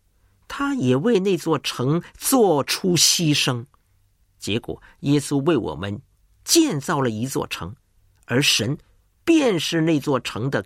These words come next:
根基的建造者和建筑师。你知不知道我正在告诉你什么吗？在我们守主餐的时候，当你拿起饼，当你拿起杯，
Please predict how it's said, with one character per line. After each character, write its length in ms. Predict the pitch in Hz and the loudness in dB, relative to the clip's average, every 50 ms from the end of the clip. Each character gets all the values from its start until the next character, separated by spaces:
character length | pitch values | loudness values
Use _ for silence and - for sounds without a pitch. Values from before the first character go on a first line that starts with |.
| _ - | _ 0
根 320 | - 196 170 170 170 175 | 0 2 2 0 -4 -6
基 400 | - - - 170 170 175 160 - | -8 -8 -6 -6 -4 -4 -4 -2
的 140 | - 147 120 | -2 -2 -2
建 420 | - - - 320 320 262 202 147 | -2 0 0 2 2 2 0 -2
造 320 | 127 - - 220 156 120 110 | -2 0 2 2 2 2 -2
者 320 | - - 76 73 85 - _ _ _ _ | -6 -10 -12 -12 -14 -16 _ _ _ _
和 380 | _ - - 110 101 107 - - _ _ _ _ _ | _ -10 -6 -4 -4 -4 -4 -6 _ _ _ _ _
建 460 | - - - 277 254 233 170 110 101 | -6 -2 2 2 2 2 2 0 -4
筑 240 | - - 156 98 82 | -6 -6 -6 -4 -2
师。 420 | - - - - 120 113 113 - _ _ _ _ _ _ _ _ _ _ _ _ _ _ _ _ - - - | 0 0 0 2 0 -2 -4 -6 _ _ _ _ _ _ _ _ _ _ _ _ _ _ _ _ -18 -4 0
你 100 | 147 147 | 0 0
知 180 | 143 - 320 285 | 2 0 -2 -2
不 80 | 277 | -2
知 140 | 220 226 196 | -2 -2 0
道 240 | 208 180 160 151 - | 2 2 2 2 0
我 160 | - 113 107 | -2 -4 -4
正 240 | - - 156 139 113 | -4 -4 -6 -6 -4
在 160 | - 131 110 | -4 -6 -6
告 220 | - - 156 117 101 | -6 -4 -6 -6 -6
诉 160 | - - 107 | -8 -8 -10
你 120 | 95 82 | -10 -8
什 240 | - - - - - | -6 -6 -6 -6 -6
么 140 | 76 98 113 | -8 -10 -10
吗？ 200 | 123 113 101 - _ _ _ _ _ _ _ _ _ - - - - | -10 -10 -10 -14 _ _ _ _ _ _ _ _ _ -20 -20 -18 -6
在 180 | - - 196 170 | -2 0 2 2
我 160 | 147 131 120 | 2 0 -2
们 160 | 117 127 139 | -2 -2 -4
守 300 | 139 - - 117 127 143 139 - | -2 -2 0 0 0 0 -2 -4
主 220 | - 120 90 87 - | -6 -8 -6 -8 -10
餐 280 | - - - 156 160 | -10 -8 -6 -6 -6
的 80 | 156 - | -6 -6
时 240 | - - - - 95 | -8 -8 -8 -8 -8
候， 280 | - - 120 - - _ _ _ _ _ _ _ _ _ _ _ _ _ | -4 -4 -4 -4 -6 _ _ _ _ _ _ _ _ _ _ _ _ _
当 240 | - 147 139 139 131 | 0 0 0 0 -2
你 80 | 110 95 | -6 -8
拿 260 | 90 95 101 107 139 | -6 -6 -6 -4 -4
起 280 | 139 - - 131 147 - _ | -6 -6 -6 -6 -6 -6 _
饼， 320 | - 95 - - 113 98 - _ _ _ _ _ _ _ _ _ _ _ _ _ | -8 -10 -10 -10 -14 -18 -18 _ _ _ _ _ _ _ _ _ _ _ _ _
当 220 | - 139 127 131 117 | 0 0 0 0 -2
你 100 | 95 85 | -6 -6
拿 200 | 87 95 107 139 | -8 -8 -8 -6
起 260 | - - - 82 - _ _ | -6 -6 -8 -8 -10 _ _
杯， 280 | - 180 175 185 196 | 0 0 0 -2 -6